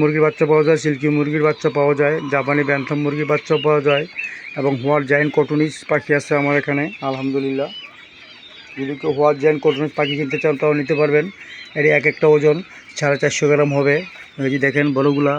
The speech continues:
আলহামদুলিল্লাহ, ওই যে বড়গুলা দেখেন, মাশাআল্লাহ,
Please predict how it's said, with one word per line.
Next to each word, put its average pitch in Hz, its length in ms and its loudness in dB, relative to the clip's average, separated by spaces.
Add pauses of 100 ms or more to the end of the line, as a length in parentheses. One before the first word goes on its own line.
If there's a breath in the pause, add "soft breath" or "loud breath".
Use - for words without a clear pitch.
আলহামদুলিল্লাহ, 139 580 -4
ওই 131 80 -8
যে 135 140 -8
বড়গুলা 139 360 -4
দেখেন, 131 200 -8 (4000)
মাশাআল্লাহ, 143 360 0